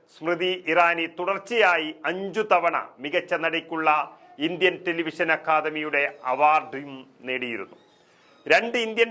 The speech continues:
ടെലി അവാർഡുകളും സ്മൃതി അങ്ങനെ സ്വന്തമാക്കിയിരുന്നു. അങ്ങനെ അവാർഡുകൾ വാങ്ങിക്കൂട്ടുന്ന നടി എന്ന പേരിനിടയിൽ രണ്ടായിരത്തി മൂന്നിലാണ്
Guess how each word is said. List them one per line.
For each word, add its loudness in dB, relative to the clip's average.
ടെലി 4
അവാർഡുകളും 0
സ്മൃതി -6
അങ്ങനെ 0
സ്വന്തമാക്കിയിരുന്നു. -2
അങ്ങനെ 2
അവാർഡുകൾ 0
വാങ്ങിക്കൂട്ടുന്ന -6
നടി -2
എന്ന -2
പേരിനിടയിൽ 4
രണ്ടായിരത്തി 0
മൂന്നിലാണ് 2